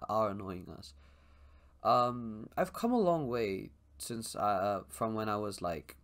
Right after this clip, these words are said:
fifteen, sixteen, seventeen. When I was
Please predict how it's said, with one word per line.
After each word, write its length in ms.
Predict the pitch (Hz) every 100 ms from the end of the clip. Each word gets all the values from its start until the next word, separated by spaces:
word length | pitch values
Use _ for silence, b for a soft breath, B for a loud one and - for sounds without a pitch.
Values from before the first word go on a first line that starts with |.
| - - - - -
fifteen, 520 | - 107 - 110 113
sixteen, 400 | - 98 - 110
seventeen. 520 | 107 98 104 113 113 117 _ _ -
When 140 | 101
I 100 | 101
was 380 | 101 95 92